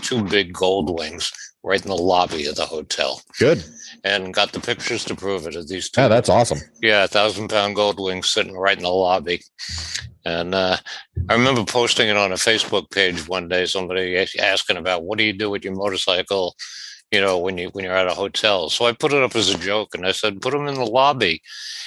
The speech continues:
Speaker 1: And, you know, I actually had some troll on that post say, <coughs> "Well, I don't know about that because some family is gonna come through and thinks, think it's a, a,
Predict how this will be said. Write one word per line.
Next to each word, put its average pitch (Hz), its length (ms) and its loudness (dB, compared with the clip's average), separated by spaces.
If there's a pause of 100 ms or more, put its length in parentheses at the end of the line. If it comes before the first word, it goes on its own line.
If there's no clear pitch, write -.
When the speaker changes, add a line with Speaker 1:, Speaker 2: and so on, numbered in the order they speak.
(120)
Speaker 1:
And, 107 260 0
you 120 80 0
know, 135 140 0
I 120 140 6
actually 113 440 2
had 104 160 0
some 110 260 -4
troll 107 480 -2
on 98 240 -6
that 104 260 0
post 101 580 -4
say, - 420 2 (140)
<coughs> - 160 -20
"Well, 110 180 2
I 135 100 6
don't 156 160 -2
know 143 160 0
about 117 280 0
that 117 300 2
because 113 400 -4
some 123 180 -4
family 127 380 2
is 98 80 -2
gonna 110 200 -6
come 107 200 -6
through 110 320 -6
and 92 120 -10
thinks, - 280 -2 (200)
think 147 160 0
it's 131 200 -2
a, 110 160 -4 (420)
a, 107 320 2